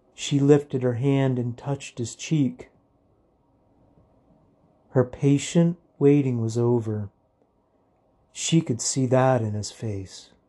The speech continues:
She gathered strength to speak. "You have been,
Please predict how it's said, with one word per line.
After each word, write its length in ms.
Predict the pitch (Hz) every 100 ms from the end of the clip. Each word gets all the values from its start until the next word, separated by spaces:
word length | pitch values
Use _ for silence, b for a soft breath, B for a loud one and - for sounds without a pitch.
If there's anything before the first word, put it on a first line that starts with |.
| _ _ _ _ _ _ _ _ _ _ _ b b b b b
She 180 | - 147
gathered 460 | 147 151 143 123
strength 520 | - - 135 123 - -
to 100 | 120
speak. 520 | - 127 117 - - _ _ _ _ _ _ _ _ _ _ _ _ _ _ _ _ _ _ _ _ _
"You 540 | 131 151 151 110 92 B B B B _ _ _ _ _ _ _ _ _
have 400 | - 160 160 - -
been, 440 | 117 104 101